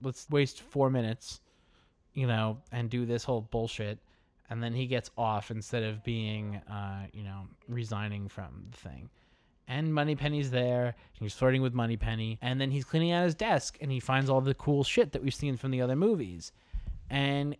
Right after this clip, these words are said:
you're like, "Oh, okay, so he is the other dudes, and those other dudes are experienced, and this guy just plays it, plays stupid," you know? And I don't think that he, if he, also, if he had seen these other Blo-,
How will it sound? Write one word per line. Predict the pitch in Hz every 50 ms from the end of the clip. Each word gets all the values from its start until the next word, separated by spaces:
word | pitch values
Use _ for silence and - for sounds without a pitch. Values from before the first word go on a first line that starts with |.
| _ _ _
you're | 147 156
like, | 156 160 151 - - -
"Oh, | 226 233 208 202
okay, | 190 - 180 151 143
so | - - 127
he | 127 160 180
is | - 196 247 262 196
the | 156 143 131
other | 117 113 113
dudes, | 107 113 110 110 107 107 107 113 - - - - - _ _ _ _ -
and | 127 131 135 139
those | 143 160 196 185
other | 180 180 175 160
dudes | 147 151 151 147 147 143 131 135
are | 127
experienced, | 120 - - - - 156 143 131 127 120 117 107 - -
and | - 123 127 131
this | 139 139 -
guy | - 156 135 131 131
just | 127 123 110 - -
plays | - - 131 120 117 110
it, | 117 113 104 - _ _ -
plays | - - 117 113 -
stupid," | - - - 131 117 110 92 87 80 - - - -
you | 120 123
know? | 120 117 117
And | 113 113
I | 113 117
don't | 113 139 135 120 -
think | - 139 123 - -
that | 127 123 123 110 - - _ _ - - 151
he, | 160 190 185 165
if | 156 -
he, | - 170 - -
also, | 208 220 254 - - 214
if | 202 185 -
he | 208 220 226
had | 214 202 165
seen | - - - 247 262 254 233
these | 214 208 196 165
other | 190 185 185 165
Blo-, | 143 156 170 185 196 196 -